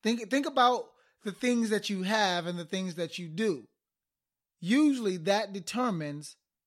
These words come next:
your masculinity. I used to do this all the time. I would buy certain things, and my weakness happened to be nice watches and shoes. So I would stock up on watches and shoes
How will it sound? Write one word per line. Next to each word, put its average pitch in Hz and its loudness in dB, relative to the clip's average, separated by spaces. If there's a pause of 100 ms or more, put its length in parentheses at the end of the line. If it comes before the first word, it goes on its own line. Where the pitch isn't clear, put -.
(160)
your 165 -6
masculinity. 147 -4 (920)
I 262 6
used 285 6
to 226 0
do 196 2
this 185 0
all 185 2
the 151 -6
time. 143 -6
I 190 2
would 214 2
buy 202 6 (340)
certain 214 2
things, 202 0 (240)
and 175 -6
my 233 6
weakness 220 2
happened 202 0
to 190 -6
be 180 -4
nice 185 0
watches 175 -2
and 156 -8
shoes. 143 -6
So 156 -12
I 170 -2
would 190 -6
stock 196 -2
up 190 -4
on 170 -4
watches 180 -4
and 139 -12
shoes 156 -4